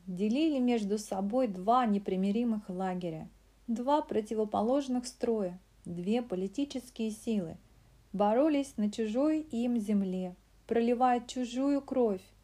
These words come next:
в борьбе за свое влияние, разжигая гражданские войны с бесконечными переворотами и убийствами политических лидеров.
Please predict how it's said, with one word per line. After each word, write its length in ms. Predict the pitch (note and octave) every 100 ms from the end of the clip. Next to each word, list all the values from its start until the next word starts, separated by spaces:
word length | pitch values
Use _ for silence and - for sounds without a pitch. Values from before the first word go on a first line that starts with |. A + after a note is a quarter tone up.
| _ - _
в 60 | G3
борьбе 480 | F3 G3+ G3+ A3 C4+
за 120 | F#3
свое 420 | F3+ F3+ F3+ F#3+
влияние, 720 | G3+ G3 F#3 F#3 F#3 F3+ F3+ F#3 _ - _ _ _ _ - -
разжигая 640 | A3+ A#3 G#3 G#3+ B3+ C#4+
гражданские 760 | A#3+ A#3+ A3 A3+ B3 B3 - A3+
войны 480 | F#3+ G3 G3+ F3+ F3
с 20 |
бесконечными 800 | F3 F3+ - F#3+ A#3 C4 B3 A3+
переворотами 920 | A3 A3+ A3 G#3+ G#3 G#3 G#3 F3 E3+ - - - -
и 100 | G#3+
убийствами 680 | G#3 F#3+ C4 - - G3
политических 840 | F#3+ F#3+ F#3 F3+ G#3+ G3+ - F#3+ F#3+
лидеров. 400 | F#3 F3+ F3+